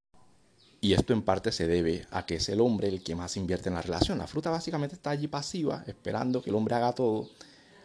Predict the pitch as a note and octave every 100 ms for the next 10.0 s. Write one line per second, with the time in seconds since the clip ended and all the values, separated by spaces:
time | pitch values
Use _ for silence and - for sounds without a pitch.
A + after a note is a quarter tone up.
0 | - A2+ G#2 - C#3 C#3+ B2+ F3 A2+ -
1 | D3 A3+ F3 - - C3 D#3 D3+ D#3 C3
2 | A#2+ G#2+ A#2 D#3 F3 F3 A2 A2+ A#2+ A2+
3 | G#2+ G#2 G#2 - A2+ C3+ G3+ A#3 - _
4 | _ - - G#2+ F#2+ F#2+ A2 G#2+ G#2 G2
5 | - G3+ C4 D3 G#2 F2 - F2 G2+ A#2
6 | A#2 B2+ A#2 A2+ G#2+ F#2+ B2 B2 C3 G2+
7 | G2+ A#2+ D3 - - - - - A2 -
8 | - - C3+ D3 D3+ - - C#3 A2 A#2+
9 | A#2 A#2 A2+ F#2 G2+ - F#2+ E2+ F2 F#2+